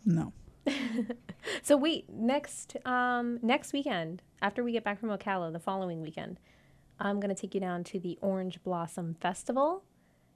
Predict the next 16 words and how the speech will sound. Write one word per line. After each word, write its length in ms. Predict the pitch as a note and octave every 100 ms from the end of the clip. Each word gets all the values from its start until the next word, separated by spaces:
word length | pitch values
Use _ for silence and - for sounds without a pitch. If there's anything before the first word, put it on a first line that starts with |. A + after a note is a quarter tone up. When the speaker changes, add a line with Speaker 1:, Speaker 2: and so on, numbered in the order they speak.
| _
Speaker 2:
It's 140 | G3 -
the, 120 | -
the 120 | G3+ G3
festival 400 | A3+ A3+ A3+ G#3
down 200 | G3+ F#3+
in 60 |
my 160 | F3+ F3+
hometown. 460 | F#3 F3+ - G3
Speaker 1:
You're 180 | A3 F4+
taking 340 | D4+ G#3+ E3 D#3+
up 140 | -
all 240 | - G#3+ C4
the 80 | E3
weekends, 420 | D3+ C3+ D3 C#3
aren't 180 | G#3 F4
you? 180 | F4